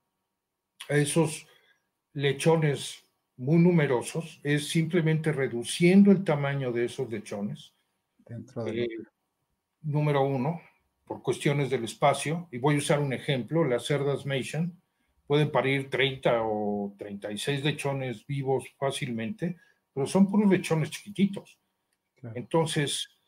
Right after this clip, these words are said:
Speaker 1: la decisión de cuál es el peso bajo está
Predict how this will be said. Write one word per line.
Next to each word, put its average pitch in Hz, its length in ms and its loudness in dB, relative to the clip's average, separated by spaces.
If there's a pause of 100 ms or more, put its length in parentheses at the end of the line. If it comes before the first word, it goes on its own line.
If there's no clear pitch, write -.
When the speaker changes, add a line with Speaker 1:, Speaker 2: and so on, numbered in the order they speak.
(760)
Speaker 1:
la 143 200 0
decisión 196 680 6
de 170 160 2
cuál 180 240 6
es 180 200 6
el 131 120 -4
peso 165 420 -2
bajo 160 600 0
está 151 760 -2